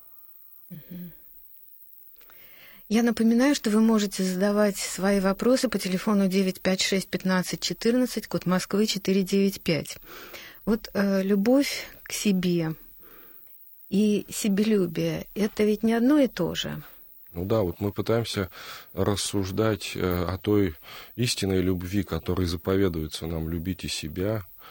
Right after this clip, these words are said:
Speaker 2: и своих ближних, и той греховной любви, который замыкает нас на себе и часто делает очень, э, людьми злыми,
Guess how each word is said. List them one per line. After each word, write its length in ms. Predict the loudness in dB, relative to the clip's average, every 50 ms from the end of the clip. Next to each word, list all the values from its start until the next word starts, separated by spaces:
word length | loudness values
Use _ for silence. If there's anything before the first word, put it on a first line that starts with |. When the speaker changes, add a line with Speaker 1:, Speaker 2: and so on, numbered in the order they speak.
| -20 -20 -20 -20 -20 -10
Speaker 2:
и 180 | -6 -4 -4 -2 -4 -4
своих 460 | -4 -6 -4 -4 -4 -4 -4 -6 -6
ближних, 720 | -6 -4 0 0 0 -2 -2 -6 -8 -8 -8 -12 -16 -20 -16
и 340 | -12 -10 -8 -6 -6 -8 -10 -12 -16 -20 -20 -20 -20 -20 -20 -20 -4 0
той 280 | 2 4 4 2 0 -4 -10 -18 -16 -8
греховной 640 | -2 -2 -2 -2 0 0 0 0 0 0 -2 -2
любви, 500 | -2 -4 -4 -4 -4 -2 -2 -2 -2 -4 -8 -16 -20 -20 -20 -20 -20 -20 -20 -20 -20 -20 -20 -20 -20 -20 -20 -12 -2
который 340 | 0 0 2 2 2 2 2
замыкает 560 | 2 0 0 -2 -2 0 2 2 2 2 0 -2
нас 200 | -6 -6 -6 -8
на 100 | -8 -8
себе 480 | -6 -6 -6 -4 -2 -2 0 0 0
и 320 | -2 -4 -4 -4 -4 -4 -4
часто 440 | -2 -2 -2 -2 -2 -4 -6 -6
делает 440 | -4 0 0 2 2 2 0 0 0
очень, 380 | -2 -2 0 -2 -2 -2 -2 -4 -8 -14 -16 -14 -14 -14 -16 -16 -10
э, 760 | -6 -2 -2 0 0 0 -2 -2 -2 -4 -4 -6 -6 -8 -10 -12 -10 -6
людьми 640 | -2 0 2 2 2 0 0 0 0 0 0 0 -2
злыми, 580 | -2 -2 0 2 2 2 2 0 -2 -2 -6